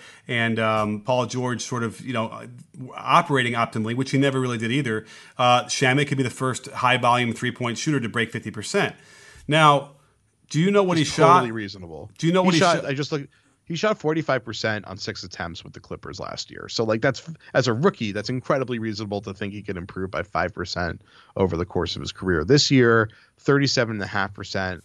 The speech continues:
Speaker 2: on five and a half attempts. He was hurt this year. He missed a bunch of games. He only started half the games, um, bringing up his playoff right now. Playoffs per game, thirty-five and a half percent. He was only playing eighteen minutes a night. He wasn't starting most of these games. I mean, this was a,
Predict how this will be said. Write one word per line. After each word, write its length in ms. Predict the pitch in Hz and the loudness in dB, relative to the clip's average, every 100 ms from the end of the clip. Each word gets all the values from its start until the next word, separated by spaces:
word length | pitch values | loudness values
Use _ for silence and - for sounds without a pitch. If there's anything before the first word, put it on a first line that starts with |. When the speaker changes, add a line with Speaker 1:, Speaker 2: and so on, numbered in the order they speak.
| - | -12
Speaker 2:
on 120 | 95 | -10
five 240 | 95 92 | -4 -4
and 80 | 90 | -4
a 40 | 87 | -6
half 220 | 90 - | -8 -10
attempts. 540 | - 113 104 - - - _ _ | -4 -2 -2 -4 -10 -14 _ _
He 140 | - | -2
was 160 | 165 123 | 0 0
hurt 300 | - 131 135 | 0 0 0
this 220 | 135 - | -6 -6
year. 280 | 117 110 107 | -4 -2 -2
He 120 | 110 | -4
missed 280 | 98 107 - | -2 -2 -2
a 60 | 101 | -4
bunch 220 | 98 98 | -6 -6
of 80 | 92 | -8
games. 380 | 98 98 98 98 | -4 -2 -2 0
He 100 | 107 | 0
only 160 | 110 | 0
started 380 | - 101 98 95 | 0 0 0 -2
half 260 | 98 90 - | -2 -2 -4
the 80 | |
games, 540 | 90 90 85 87 92 - _ _ _ - | -10 -8 -8 -8 -10 -14 _ _ _ -4
um, 240 | 92 90 | -4 -2
bringing 220 | 110 104 | -4 -4
up 60 | 95 | -6
his 120 | 104 | -10
playoff 400 | - 95 82 - | -4 0 -2 -2
right 160 | 80 73 | -6 -2
now. 380 | 82 85 82 - _ _ _ | 0 0 -2 -6 _ _ _
Playoffs 600 | - 123 120 117 113 - - | 2 4 4 4 0 -6 -8
per 160 | - | -10
game, 680 | 101 - 110 113 110 104 107 - _ _ _ | -10 -6 -4 0 0 0 -2 -6 _ _ _
thirty-five 760 | - 113 107 - 92 92 - _ - | 0 2 0 0 0 0 -6 _ -12
and 120 | 101 | -8
a 40 | 92 | -4
half 280 | 92 95 | -4 -6
percent. 500 | - 95 92 90 82 - _ - | -8 -6 -4 -4 -6 -12 _ -2
He 100 | 127 | 2
was 160 | 123 | 4
only 160 | 135 123 | 4 2
playing 320 | 117 107 92 | 0 -4 -4
eighteen 320 | 92 - 87 | -10 -12 -10
minutes 240 | 82 80 - | -8 -8 -6
a 40 | |
night. 340 | 85 90 87 - | -4 -2 -2 -4
He 80 | 98 | -2
wasn't 280 | 95 90 80 | -2 -2 -4
starting 380 | - 82 80 80 | 0 0 0 -2
most 200 | 73 - | -6 -6
of 20 | |
these 140 | 76 | -10
games. 360 | - 85 87 90 | -6 -4 -4 -4
I 60 | |
mean, 120 | 87 95 | -2 0
this 160 | 117 | 0
was 140 | 110 98 | 0 2
a, 160 | 92 | 0